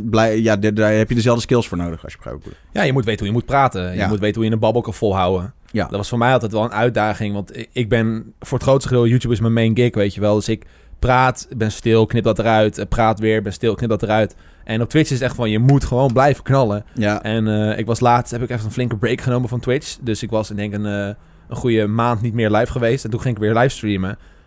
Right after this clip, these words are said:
Speaker 2: En dan was ik even in de tussentijd wat aan het doen op Discord.
Speaker 1: Hmm.
Speaker 2: En dan denk ik van, "Shit, ik ben nu al gewoon vijf minuten stil."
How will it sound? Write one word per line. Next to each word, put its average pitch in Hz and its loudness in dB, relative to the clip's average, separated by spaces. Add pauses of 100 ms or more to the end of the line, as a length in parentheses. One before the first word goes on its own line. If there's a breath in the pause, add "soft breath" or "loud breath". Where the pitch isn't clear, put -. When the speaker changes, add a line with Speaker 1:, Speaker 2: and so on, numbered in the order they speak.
Speaker 2:
En 120 -4
dan 120 0
was 127 2
ik 123 -6
even 135 2
in 143 0
de 131 2
tussentijd 143 2
wat 117 0
aan 123 4
het 127 4
doen 131 4
op 110 -2
Discord. 110 2 (200 soft breath)
Speaker 1:
Hmm. 123 -2
Speaker 2:
En 117 4
dan 123 2
denk 147 4
ik 139 -6
van, 107 -2
"Shit, - 0
ik 113 0
ben 113 0
nu 127 2
al 120 2
gewoon 120 -2
vijf 135 4
minuten 117 0
stil." 110 2